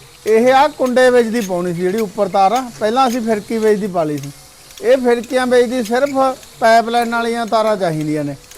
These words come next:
ਤਾਂ ਕਰਕੇ ਥੋੜ੍ਹੀ ਜਿਹੀ ਪ੍ਰੋਬਲਮ ਆ ਗਈ ਸੀ। ਫਿਰ ਇਹ ਦੁਬਾਰੇ ਖੋਲ ਕੇ ਆਪਾਂ ਦੁਬਾਰੇ ਲਾਇਆ। ਤੇ ਬਾਕੀ ਜਿਹੜੀ ਬੈਂਚ ਆ, ਇਹ ਆਪਾਂ ਵੈਲਡ ਕਰਤੀ। ਤੇ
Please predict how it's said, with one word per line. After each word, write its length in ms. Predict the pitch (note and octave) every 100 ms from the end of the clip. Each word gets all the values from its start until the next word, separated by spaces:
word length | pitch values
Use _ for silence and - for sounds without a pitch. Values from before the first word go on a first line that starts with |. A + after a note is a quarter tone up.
| - - - - G#3+ - - - -
ਤਾਂ 280 | A#3 A3 A3+
ਕਰਕੇ 640 | A#3+ A#3 A3 B3 B3 B3 - - - - -
ਥੋੜ੍ਹੀ 360 | G#3 B3 C4
ਜਿਹੀ 560 | C4+ B3+ B3 A#3+ - G3+ - - - - - - - -
ਪ੍ਰੋਬਲਮ 460 | A#3+ A3+ A3+ A#3 A#3
ਆ 100 | G#3
ਗਈ 120 | G#3
ਸੀ। 140 | G#3+ D4
ਫਿਰ 180 | A#3
ਇਹ 120 | A#3 B3+
ਦੁਬਾਰੇ 380 | G#3+ G#3 G#3 G#3
ਖੋਲ 300 | G3+ A#3 A#3
ਕੇ 80 |
ਆਪਾਂ 380 | A#3+ G3+ A3+ A3+ A3+
ਦੁਬਾਰੇ 360 | F3+ F#3+ G3+ G3+
ਲਾਇਆ। 340 | E3 C3+ C3 C3 - - - - - - - -
ਤੇ 80 | A3
ਬਾਕੀ 360 | G#3 A3 B3
ਜਿਹੜੀ 180 | B3+ C4+
ਬੈਂਚ 360 | A#3+ A#3+ A3+ A#3+
ਆ, 80 | B3
ਇਹ 100 | C4+
ਆਪਾਂ 260 | B3 B3
ਵੈਲਡ 300 | G#3+ F#3+ F#3
ਕਰਤੀ। 420 | F#3 F#3+ F#3 G#3+ G#3 - - - - - - - - - - -
ਤੇ 420 | G3 F#3+ F#3